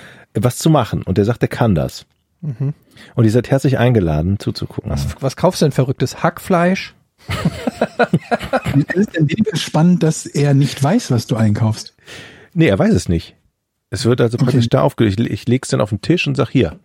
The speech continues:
Speaker 1: los, zauber
Speaker 3: Wenn du
Speaker 1: mal
Speaker 3: jetzt ein
Speaker 1: was.“
Speaker 3: Zucker und Öl kaufst zum Beispiel, dann wird das ja nicht das geilste Essen.
Speaker 1: Ja, ich werde schon was Anständiges kaufen, so ein schönes Fleisch. Ah, ich freue mich sehr drauf. Dann trinken wir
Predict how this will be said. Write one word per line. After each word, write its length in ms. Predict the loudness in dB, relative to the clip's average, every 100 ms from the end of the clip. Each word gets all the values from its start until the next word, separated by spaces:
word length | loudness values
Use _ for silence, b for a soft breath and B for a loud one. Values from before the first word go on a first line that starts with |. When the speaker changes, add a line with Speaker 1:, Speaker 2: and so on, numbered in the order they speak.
| -2
Speaker 1:
los, 260 | -2 -2
zauber 320 | -4 -2 2
Speaker 3:
Wenn 80 | 2
du 0 |
Speaker 1:
mal 40 | 2
Speaker 3:
jetzt 60 |
ein 40 | 0
Speaker 1:
was.“ 100 | -2
Speaker 3:
Zucker 260 | -4 -4 -4 -8
und 200 | -6 0
Öl 160 | 2 2
kaufst 460 | 0 0 0 -2 0
zum 120 | 2
Beispiel, 420 | 4 2 2 2
dann 140 | 2
wird 100 | 2
das 100 | 2
ja 60 | 2
nicht 140 | 2 0
das 120 | 0
geilste 360 | 0 0 0
Essen. 420 | 0 0 0 -2 -4 _ _ _ -14 -10 -8 -8
Speaker 1:
Ja, 240 | -8 -4 -4
ich 200 | -4 -2
werde 200 | 2 2
schon 280 | 2 2 2
was 180 | 0
Anständiges 640 | 2 0 2 2 2 0 -2
kaufen, 420 | 2 2 2 -4
so 120 | -4
ein 160 | -4 -4
schönes 640 | -10 -8 0 2 2 0 -4
Fleisch. 800 | -6 -2 0 4 2 0 -6 -14 B B B B B B B B B B B B B -2
Ah, 240 | 2 2
ich 100 | 0
freue 220 | 0 2
mich 180 | 2 2
sehr 160 | 2 2
drauf. 240 | 0 0
Dann 120 | -2
trinken 280 | -2 -2 2
wir 180 | 2